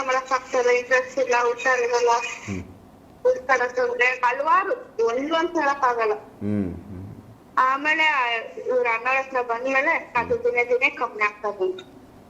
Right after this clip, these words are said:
Speaker 1: ಈಗ
Speaker 2: ಅಲ್ಲ, ಯಾಕಂದ್ರೆ
Speaker 1: ಪೂರ್ತಿಯಾಗಿ ಹುಷಾರಿದ್ದೀನಿ ನಾನು.
Speaker 2: ಸುಮಾರು, ಸುಮಾರು ದಿನ ಅದು ಒಂದ್ ದಿವ್ಸಕ್ಕೆ, ಎರಡ್ ದಿವ್ಸಕ್ಕೆ ಅದು ಕ್ಲಿಯರ್ ಆಗಿಲ್ಲ. ಸಾಕಷ್ಟು ಸರಿ ಅಟೆಂಪ್ಟ್ ಮಾಡಿ ಒಂದೊಂದ್ ಸ್ವಲ್ಪ ಸ್ವಲ್ಪನೇ, ಸ್ವಲ್ಪ ಸ್ವಲ್ಪನೇ ರಿಮೂವ್ ಮಾಡಿದ್ದು ಅಂತ ಹೇಳಿದ್ರು.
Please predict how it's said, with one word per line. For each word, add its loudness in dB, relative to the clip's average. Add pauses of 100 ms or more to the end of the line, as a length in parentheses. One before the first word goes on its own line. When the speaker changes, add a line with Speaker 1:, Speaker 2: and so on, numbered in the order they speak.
(200)
Speaker 1:
ಈಗ 2
Speaker 2:
ಅಲ್ಲ, -
ಯಾಕಂದ್ರೆ 4
Speaker 1:
ಪೂರ್ತಿಯಾಗಿ 0
ಹುಷಾರಿದ್ದೀನಿ -2
ನಾನು. 0
Speaker 2:
ಸುಮಾರು, 4
ಸುಮಾರು 4
ದಿನ 2
ಅದು 2
ಒಂದ್ 2
ದಿವ್ಸಕ್ಕೆ, 0
ಎರಡ್ 4
ದಿವ್ಸಕ್ಕೆ -2
ಅದು 2 (100)
ಕ್ಲಿಯರ್ 4
ಆಗಿಲ್ಲ. 2
ಸಾಕಷ್ಟು 0
ಸರಿ -2
ಅಟೆಂಪ್ಟ್ -2
ಮಾಡಿ 0
ಒಂದೊಂದ್ 0
ಸ್ವಲ್ಪ 0
ಸ್ವಲ್ಪನೇ, 0
ಸ್ವಲ್ಪ -4
ಸ್ವಲ್ಪನೇ -2
ರಿಮೂವ್ -2
ಮಾಡಿದ್ದು -2
ಅಂತ -6
ಹೇಳಿದ್ರು. -4